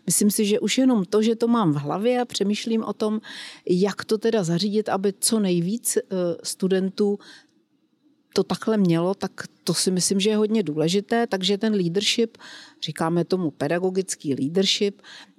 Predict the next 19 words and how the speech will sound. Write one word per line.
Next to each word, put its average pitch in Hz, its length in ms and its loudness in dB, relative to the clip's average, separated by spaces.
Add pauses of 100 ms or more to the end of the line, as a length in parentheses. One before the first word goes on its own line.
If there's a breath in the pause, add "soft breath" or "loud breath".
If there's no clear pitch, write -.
(120)
má 175 340 2
poměrně 165 600 -2
dost 165 380 -6
velkou 170 380 -2
časovou 165 500 -4
dotaci 170 460 -4
v - 60 -6
tom 226 200 0
programu, 220 640 -2 (480 loud breath)
ale 196 260 2
zároveň 185 640 0
se, 180 200 0 (200)
je 185 100 4
tam 180 200 -2
třeba 170 420 -4
oddíl, 175 480 2
který 165 260 -4
se 175 200 0
věnuje, 160 640 -2